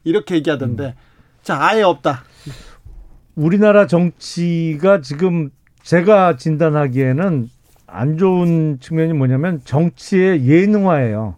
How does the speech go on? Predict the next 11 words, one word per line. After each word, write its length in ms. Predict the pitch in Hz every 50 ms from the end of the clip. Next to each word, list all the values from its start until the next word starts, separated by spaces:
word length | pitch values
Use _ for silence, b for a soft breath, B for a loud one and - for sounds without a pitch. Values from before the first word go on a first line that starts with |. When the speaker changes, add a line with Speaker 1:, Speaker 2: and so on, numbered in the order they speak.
| _ _ _
Speaker 1:
네. 160 | - 139 147 143
Speaker 2:
우리나라 360 | 151 175 185 202 190 190 175
정치가 540 | 139 156 151 131 - - 160 190 180 151 127 b b b b b
점점 540 | - 156 156 165 170 202 190 170 147 131 117
예능화되고 1500 | 127 143 156 170 190 190 196 208 208 202 202 196 190 190 185 180 - _ _ - - 175 208 208 - 160 151 143 135 160 156
있거든요. 600 | 127 127 - - 127 110 113 107 113 160 226 247 b b b b b b b b b b b b b _ _ _ _ _ _ _
근데 440 | - 160 185 202 208 196 165 151 151 - _
제가 400 | - - 160 175 175 202 208 202
보기엔 720 | 170 180 175 170 151 160 180 180 202 208 190 165 131 123 127 b b b b b b b b -
허경영 540 | - 202 208 233 214 208 208 208 202 196 170
후보는 840 | 165 175 156 165 175 170 170 165 160 165 202 214 196 175 139 123